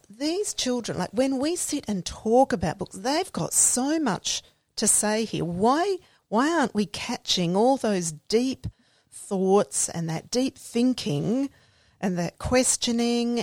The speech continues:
and that wondering that they're doing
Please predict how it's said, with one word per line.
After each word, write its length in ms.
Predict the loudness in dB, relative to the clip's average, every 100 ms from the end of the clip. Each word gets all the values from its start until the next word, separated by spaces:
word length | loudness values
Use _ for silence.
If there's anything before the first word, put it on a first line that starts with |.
| -4
and 280 | -6 -6 -4
that 400 | -2 -2 -4 -8 -12 -20 _ _ -20
wondering 1040 | -4 2 2 4 4 4 2 2 0 0
that 220 | 0 0
they're 180 | 0 -2
doing 640 | 0 0 2 0 -2 -4